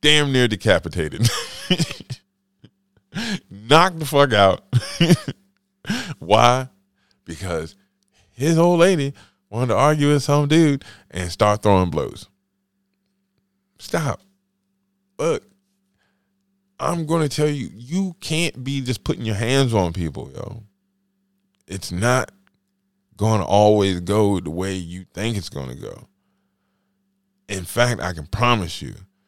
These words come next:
nine times out of ten, it won't go the way. <laughs> Like, I know what you're doing too. You probably, like, playing it out in your head, how the shit's gonna go, like, fucking <laughs> mapping it out. Like, "Okay, if he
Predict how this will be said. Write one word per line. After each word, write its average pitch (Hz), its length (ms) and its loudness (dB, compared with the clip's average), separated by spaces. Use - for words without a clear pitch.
nine 110 320 -4
times 101 280 -2
out 87 140 -2
of 80 80 -12
ten, 101 280 -6
it 120 160 -8
won't 123 280 2
go 85 220 -4
the 85 180 -2
way. 85 260 -2
<laughs> - 60 -12
Like, 69 260 -12
I 139 120 0
know 208 120 6
what 202 120 4
you're 156 80 -4
doing 170 220 2
too. 156 100 0
You 160 120 -6
probably, 156 240 -6
like, - 160 -12
playing 107 320 -2
it 104 60 2
out 101 160 2
in 101 60 -4
your 85 120 -4
head, 104 320 2
how 95 140 -4
the 98 80 -6
shit's - 340 -6
gonna 110 220 -6
go, 104 480 -2
like, - 260 -6
fucking 85 560 -6
<laughs> 165 600 -14
mapping 104 380 0
it 104 120 0
out. 104 320 0
Like, 71 160 -12
"Okay, 82 540 -12
if - 40 -20
he - 60 -20